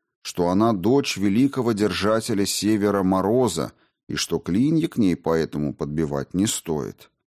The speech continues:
«Без шансов», твёрдо заявил Соловей.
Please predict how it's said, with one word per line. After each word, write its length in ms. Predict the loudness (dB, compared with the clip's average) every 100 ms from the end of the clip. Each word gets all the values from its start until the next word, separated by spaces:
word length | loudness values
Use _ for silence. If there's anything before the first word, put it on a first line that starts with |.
| _ _ _ _
«Без 240 | -4 -2 0
шансов», 840 | 0 2 4 2 0 -4 -10 -18 _
твёрдо 480 | -6 0 0 2 0
заявил 460 | 2 2 2 0 -2
Соловей. 640 | -2 0 0 0 -4 -8